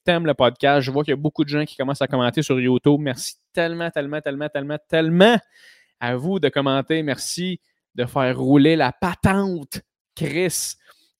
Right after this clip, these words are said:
Euh, c'est malade, vous êtes tellement fin dans vos commentaires aussi, j'essaie de, de, de, de, de faire de mon mieux, j'ai des bonnes critiques. Chris, le monde me suit, ils sont polis, ils sont fins, c'est incroyable, je comprends pas pour que, que, que, que, qu'est-ce qui se passe,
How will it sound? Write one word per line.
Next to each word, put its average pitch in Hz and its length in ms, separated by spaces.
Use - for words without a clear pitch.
Euh, 117 480
c'est 135 140
malade, 139 360
vous 127 120
êtes 123 80
tellement 147 340
fin 147 140
dans 135 80
vos 123 100
commentaires 123 500
aussi, 123 360
j'essaie 135 400
de, 120 180
de, 113 220
de, 117 100
de, 113 340
de 120 120
faire 139 180
de 131 60
mon 120 160
mieux, 143 120
j'ai 143 120
des 123 80
bonnes 123 200
critiques. - 600
Chris, - 200
le 185 120
monde 233 160
me 185 100
suit, 214 200
ils 208 40
sont 170 180
polis, 170 320
ils - 60
sont 147 220
fins, 180 220
c'est 147 180
incroyable, 143 580
je - 80
comprends 127 220
pas 147 100
pour 135 120
que, 113 160
que, 113 140
que, 117 180
que, - 160
qu'est-ce 139 220
qui - 80
se - 40
passe, 139 220